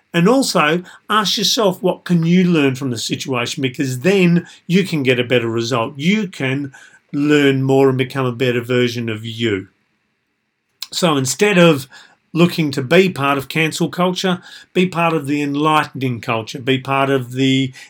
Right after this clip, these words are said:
empowering culture, the educational culture, so that we can all become better as individuals, nat-, a nation, as a culture,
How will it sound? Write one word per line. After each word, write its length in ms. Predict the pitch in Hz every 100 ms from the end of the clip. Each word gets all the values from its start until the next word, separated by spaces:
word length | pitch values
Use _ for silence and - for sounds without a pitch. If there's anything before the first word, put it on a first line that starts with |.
| -
empowering 880 | 147 135 - 151 151 147 139 127 120
culture, 440 | 127 113 - 120
the 200 | 120 131
educational 1000 | 135 139 135 - - 165 - - 131 120
culture, 580 | - 117 113 - 117 110 _ - -
so 220 | - 175
that 100 | 151
we 160 | 139 143
can 140 | 151
all 140 | 143 143
become 360 | 131 143 131
better 280 | 123 135 127
as 120 | 120
individuals, 760 | 123 120 127 165 160 160 151 - _ - 170
nat-, 600 | 165 139 143 151 - -
a 140 | 160 135
nation, 640 | 139 156 156 - 151 143 - - -
as 120 | 131
a 100 | 123
culture, 760 | 127 - 160 160 - 160 151 143